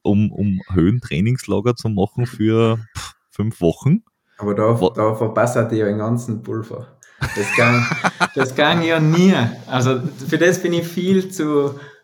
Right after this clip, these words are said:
Speaker 2: viel zu Bergmensch. Also ich, ich lieb das, genau die Abwechslung, dass ich im Winter Skitouren gehen kann, dass ich da alpine Projekte machen kann, dass ich da auch mich in dem, in dem Zuge challengen kann und, äh,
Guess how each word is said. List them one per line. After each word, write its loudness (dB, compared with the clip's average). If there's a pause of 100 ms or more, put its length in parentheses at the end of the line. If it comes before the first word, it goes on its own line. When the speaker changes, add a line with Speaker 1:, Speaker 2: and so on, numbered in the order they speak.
(100)
Speaker 2:
viel 0
zu 0
Bergmensch. 0
Also 0 (400)
ich, 2 (100)
ich 0
lieb 0
das, 0
genau 0
die 4
Abwechslung, 0
dass 2
ich 0
im 2
Winter 0
Skitouren 0
gehen 0
kann, 0
dass 2
ich 0
da 2
alpine 0
Projekte -4
machen -10
kann, -10
dass -8
ich -8
da -2 (480)
auch -2
mich 2
in -2
dem, 2
in -2
dem 2
Zuge 0
challengen 0
kann -4
und, 0
äh, -6